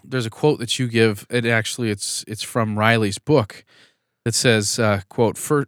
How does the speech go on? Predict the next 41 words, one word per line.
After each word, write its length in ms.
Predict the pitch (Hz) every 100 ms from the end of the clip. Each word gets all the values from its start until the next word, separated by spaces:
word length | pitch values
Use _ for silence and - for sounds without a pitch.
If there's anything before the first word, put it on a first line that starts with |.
| -
uh, 200 | 110 101
reason 440 | 117 170 160 139
first 480 | 117 156 147 - -
needs 280 | 120 139 127
to 140 | - 120
establish 600 | - 123 113 110 104 -
the 120 | 110
existence 520 | 98 113 - 110 110
of 80 | 104
God 360 | 101 92 95 _ _ - _ -
before 320 | 113 123 120
undertaking 540 | 117 117 110 113 104 110
the 80 |
question 460 | 107 117 110 - 110
as 120 | 101
to 100 | -
whether 220 | 104 104
God 300 | 98 98 101
has 160 | 101 92
spoken 400 | - 98 90 95
to 80 | 104
man. 400 | 107 123 85 87 _ _ _ _ _ -
Natural 400 | 117 127 - 151
theology 520 | - 127 117 120 117
must 380 | 110 117 139 -
be 240 | 127 117 117
antecedent 580 | 113 117 117 107 101 -
to 140 | 98
theology." 800 | - 98 90 90 87 - - _ _ _ _ _ _ _ _ -
Now, 240 | 123 - _ -
on 120 | 147
the 60 | 143
surface, 360 | - 269 196 -
some 160 | 226
of 60 | 208
that 180 | 139 127
actually 360 | 127 - 131
can 160 | 110 110
sound 420 | - 120 110 -
kind 180 | 120
of 80 | 101